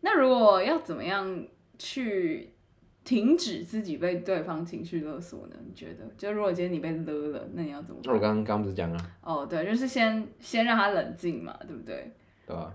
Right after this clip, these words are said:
Speaker 1: 我觉得现在在我们，我们两个的观点来看，都会觉得说可以先，先顺从啦。
Speaker 2: 对，我一直都觉得要，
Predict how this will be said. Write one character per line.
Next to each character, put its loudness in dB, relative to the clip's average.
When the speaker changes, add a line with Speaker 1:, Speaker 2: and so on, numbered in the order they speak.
Speaker 1:
我 -4
觉 2
得 6
现 2
在 2
在 8
我 4
们， -2
我 -2
们 0
两 0
个 -4
的 -4
观 4
点 2
来 -6
看， -2
都 -2
会 0
觉 -8
得 -4
说 -6
可 -4
以 -2
先， -6
先 -2
顺 -6
从 -14
啦。 -14
Speaker 2:
对， 2
我 6
一 4
直 4
都 10
觉 0
得 2
要， 4